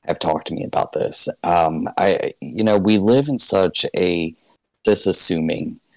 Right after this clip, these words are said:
society. Everyone just, you know, assumes that the people that we meet and, and see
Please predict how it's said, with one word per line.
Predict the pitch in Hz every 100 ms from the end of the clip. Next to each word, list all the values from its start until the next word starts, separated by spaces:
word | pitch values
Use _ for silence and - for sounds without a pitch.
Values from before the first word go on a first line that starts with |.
| _ _ -
society. | - - 50 50 -
Everyone | 92 104 98
just, | 82 - - - -
you |
know, | - - -
assumes | - - 120 113
that | 85
the |
people | 85 110 104
that | 101
we | 101 101 -
meet | 95 98 123 -
and, | 87 87 87 -
and | 87 90 80 -
see | - - 110 110